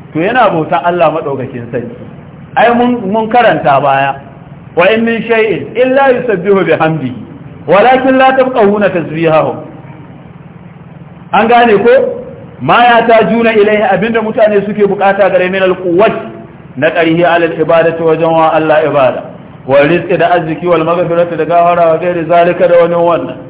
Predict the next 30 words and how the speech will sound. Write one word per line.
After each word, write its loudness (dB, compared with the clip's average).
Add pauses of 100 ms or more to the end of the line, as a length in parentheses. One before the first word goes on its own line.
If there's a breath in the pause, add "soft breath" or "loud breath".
(400 loud breath)
"Kulla 4
yawmin," 2 (140)
kowane 4
lokaci, -2
"waqatin," 0
lokaci, -2
"huwa," -4 (120)
shi -8
Allah, 2 (360)
"nishana," -2
Allah 0
yana -2
cikin -2
lamari, 2 (600 loud breath)
"amrun," 0
lamari, 2
"yuhiruhu," -2
wanda 0
Allah 2
yake -6
bayyanawa, -2 (460 loud breath)
"ala 4
ma 2
qaddarahu," 0
abinda -4
ya -2
kaddarta, -2
"fil -2
azal," 2
tuttuttuk, -2